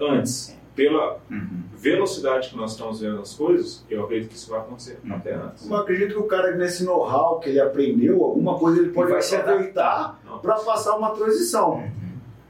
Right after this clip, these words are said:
Speaker 3: Entendeu? Porque, assim, a, essa palavra que você disse, adap-, a, adaptar,
Speaker 2: Adaptar.
Speaker 3: é a palavra, cara, chave.
Speaker 2: Uhum.
Speaker 3: O cara precisa se adaptar.
Speaker 1: Ah, então,
Speaker 3: Então, como
Speaker 1: então,
Speaker 3: você
Speaker 1: então, já que a gente tá falando de adaptação, vamos trazer pro teu contexto.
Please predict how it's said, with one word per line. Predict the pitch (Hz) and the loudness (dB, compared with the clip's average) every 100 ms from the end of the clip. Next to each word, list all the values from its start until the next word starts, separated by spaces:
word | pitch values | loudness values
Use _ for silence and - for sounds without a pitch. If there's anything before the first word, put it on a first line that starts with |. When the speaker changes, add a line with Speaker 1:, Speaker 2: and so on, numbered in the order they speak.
| 143 | 2
Speaker 3:
Entendeu? | 156 160 180 | 4 6 4
Porque, | 170 175 202 | 4 2 4
assim, | 208 196 165 143 131 | 2 2 2 2 0
a, | 131 143 135 135 | 2 2 2 0
essa | 143 143 | -2 0
palavra | 156 151 - | 0 0 -2
que | - | -2
você | 127 | 0
disse, | 113 165 - | 4 2 4
adap-, | 127 123 - - | 2 2 -2 -2
a, | 110 110 | 2 2
adaptar, | - - 117 | 0 -2 0
Speaker 2:
Adaptar. | - - 135 - - - - - - - - | 0 2 2 2 0 -4 -12 -20 -20 -14 -4
Speaker 3:
é | 127 | 0
a | 175 | 0
palavra, | 175 190 139 131 131 - 240 | 0 0 2 2 2 0 -2
cara, | - - - - - - | 0 2 2 0 -6 -8
chave. | - 196 214 - - - - | -2 0 2 0 0 -6 -6
Speaker 2:
Uhum. | 104 101 - - 127 | -6 -6 -8 -6 -4
Speaker 3:
O | |
cara | 139 147 - | 0 2 2
precisa | 160 - 160 | -2 -2 0
se | 196 | 2
adaptar. | - 294 - - 247 226 - - - | 2 0 0 2 2 0 -6 -14 -10
Speaker 1:
Ah, | - 123 | -4 0
então, | 180 - | 2 4
Speaker 3:
Então, | 208 | 4
como | 214 | 6
Speaker 1:
então, | 220 226 | 6 4
Speaker 3:
você | - - - 135 | 2 -6 -14 -4
Speaker 1:
então, | 151 165 | 0 2
já | 170 | 2
que | 170 | 2
a | 156 | 2
gente | 156 | 2
tá | 151 | 0
falando | 139 135 131 | -2 -2 -2
de | |
adaptação, | - - 143 143 | 0 0 0 -2
vamos | 147 | -2
trazer | 156 147 | 0 0
pro | 147 | 0
teu | 156 | 0
contexto. | 156 160 - 139 - | -2 -4 -4 -4 -6